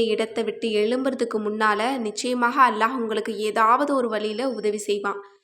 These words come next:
இதை நீங்க ஒரு முறை நீங்க செஞ்சு பாருங்க. ஏன்னா அல்லாஹ்வே உடனடியாக பதில் கொடுத்த அற்புதமான ஒரு துஆ. எனவே நாமும் இந்த துஆவை ஓதணும் அப்படின்னா நிச்சயமா நம்முடைய துஆக்களையும் அல்லாஹ் நமக்கு கபூல் செஞ்சு தந்துருவான்.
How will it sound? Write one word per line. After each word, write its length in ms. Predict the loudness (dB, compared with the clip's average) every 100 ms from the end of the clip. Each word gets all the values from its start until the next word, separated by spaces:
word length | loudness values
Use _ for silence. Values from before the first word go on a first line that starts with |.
| _ _ -6
இதை 160 | 2
நீங்க 260 | 2 2 0 4
ஒரு 180 | 6 4
முறை 180 | 4 2
நீங்க 220 | 0 0
செஞ்சு 320 | -2 -4 -2 0
பாருங்க. 420 | 2 2 0 0 0 -2 -10 -14 -2
ஏன்னா 300 | 0 6 6 6
அல்லாஹ்வே 680 | 2 0 4 6 6 2 2 2 0 0
உடனடியாக 840 | 0 2 2 0 4 6 4 2 -2
பதில் 400 | -2 0 -2 -2
கொடுத்த 300 | -2 -2 0 0
அற்புதமான 800 | 0 -4 -6 -2 2 6 6 6
ஒரு 140 | 0 0
துஆ. 220 | 0 0 -2 -10
எனவே 280 | -6 0 0 2
நாமும் 400 | 2 2 0 -4
இந்த 200 | -4 -4
துஆவை 380 | 0 4 4 2
ஓதணும் 340 | 0 0 0
அப்படின்னா 300 | 0 0 -2 -2
நிச்சயமா 440 | -6 -4 -4 -2
நம்முடைய 480 | -2 -4 -6 -4 -2
துஆக்களையும் 580 | 0 0 0 -2 -6 -4
அல்லாஹ் 240 | -6 -6 -6
நமக்கு 280 | -10 -10 -8
கபூல் 360 | -8 -4 -4
செஞ்சு 200 | -6 -10
தந்துருவான். 500 | -12 -12 -8 -6 -6